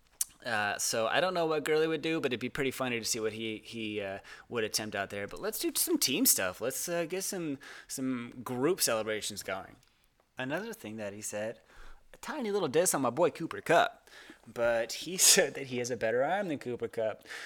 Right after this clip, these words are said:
though he wouldn't be as smart with the football. So, you know, knowing McVay, knowing this offense, I would love to see a Todd Gurley pass attempt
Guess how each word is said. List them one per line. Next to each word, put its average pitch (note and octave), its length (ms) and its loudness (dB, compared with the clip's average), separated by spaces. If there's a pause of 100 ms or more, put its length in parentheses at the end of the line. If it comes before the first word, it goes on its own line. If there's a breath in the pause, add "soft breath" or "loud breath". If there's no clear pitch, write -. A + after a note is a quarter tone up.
(200 loud breath)
though A#2 140 -2
he A#2 140 -8
wouldn't B2 260 -6
be A#2+ 120 -2
as A2+ 100 2
smart - 420 2
with - 140 -8
the - 80 -8
football. - 440 -2
So, G2+ 420 -4 (420 loud breath)
you C3 120 -4
know, A#2+ 260 2 (320)
knowing C#3 300 4
McVay, D3+ 720 6
knowing B2+ 300 -2
this C3+ 140 -2
offense, C#3 760 0 (280)
I B2 200 4
would A#2+ 180 -2
love A2+ 200 2
to G2+ 80 -4
see G2 480 0 (140)
a B2 80 -10
Todd G2+ 300 0
Gurley G2+ 240 -2
pass G2+ 320 0
attempt F#2 460 -8